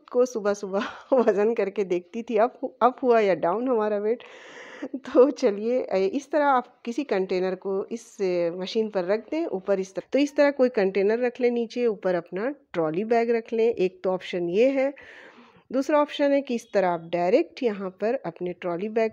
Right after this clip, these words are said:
को रख लें। बस ध्यान रहे कि आपका बैग जो है ज़मीन पर टच ना होता हो, वरना वज़न सही डिस्प्ले नहीं होगा।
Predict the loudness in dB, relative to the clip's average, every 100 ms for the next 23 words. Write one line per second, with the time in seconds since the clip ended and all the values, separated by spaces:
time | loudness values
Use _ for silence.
0 | -2 -4 -4 -4 -4 -2 -2 -2 -2 0
1 | 2 2 0 0 -2 -4 -12 -20 -20 -2
2 | 0 0 -2 -2 0 -2 -2 -4 -4 -2
3 | -4 -4 -4 0 -2 -2 -4 -2 -2 -2
4 | -4 -4 -4 -8 -12 -10 -4 -2 -2 -2
5 | -2 -4 -4 -4 -4 -6 -8 -10 -10 -10
6 | -12 -8 -4 -4 -4 -6 -8 -10 -14